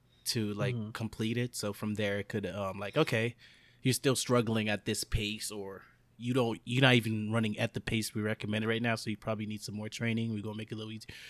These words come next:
Speaker 1: So, like, I, I like, I like the Garmin, so I prefer doing it that way.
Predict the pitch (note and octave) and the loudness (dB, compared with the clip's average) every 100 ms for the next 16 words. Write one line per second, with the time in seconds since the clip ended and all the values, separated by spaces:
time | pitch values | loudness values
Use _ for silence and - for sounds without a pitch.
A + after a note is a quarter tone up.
0 | - - A2 G2+ - A#2+ G#2+ C3 B2 - | -10 -4 0 0 -2 -4 0 2 2 0
1 | - A#2+ B2+ F#2+ G2+ G#2 A#2+ C3 - G2 | -2 0 0 0 -2 0 0 -2 -2 -4
2 | G2 _ _ _ _ - A2+ B2 - G#2+ | -4 _ _ _ _ -6 -2 0 0 0
3 | G2+ G#2 G2+ G#2+ A2+ C3+ E3 F#3+ | 0 -4 -4 -4 -2 4 4 2